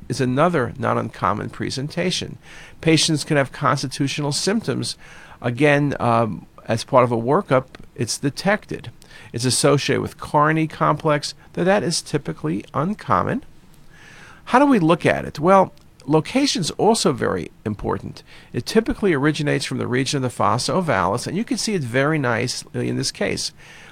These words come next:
It's a polypoid mass with lobular margins. This is one of my favorite examples. It may contain focal calcification, hemorrhage, necrosis, or cyst formation.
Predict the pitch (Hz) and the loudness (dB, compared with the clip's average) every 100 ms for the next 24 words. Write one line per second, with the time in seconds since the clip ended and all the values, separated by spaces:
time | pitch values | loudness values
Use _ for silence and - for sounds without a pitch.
0 | - 107 107 - - 139 165 156 170 160 | -10 -4 -4 -4 0 4 4 4 4 4
1 | 151 143 147 143 117 95 107 127 147 156 | 4 2 2 0 -4 0 4 4 4 2
2 | 151 139 139 135 135 - - - 170 165 | 2 4 4 2 -4 -6 -14 -2 0 4
3 | 151 135 107 - 110 131 147 151 156 170 | 4 2 -2 -2 0 0 -2 -2 -2 -2
4 | 160 - - - - - - - 117 117 | -2 -6 -8 -14 -18 -20 -20 -6 0 2
5 | 117 131 123 117 107 110 113 110 - - | 2 0 0 -2 0 0 0 -2 -2 -2
6 | 95 - - 156 151 - 160 131 123 131 | -2 -8 -2 0 0 -2 -2 0 0 0
7 | 131 131 127 107 123 139 120 104 - 101 | -4 -6 -4 0 0 -2 -4 -4 -4 -6
8 | - 117 131 143 - 78 | -4 -2 0 0 0 -6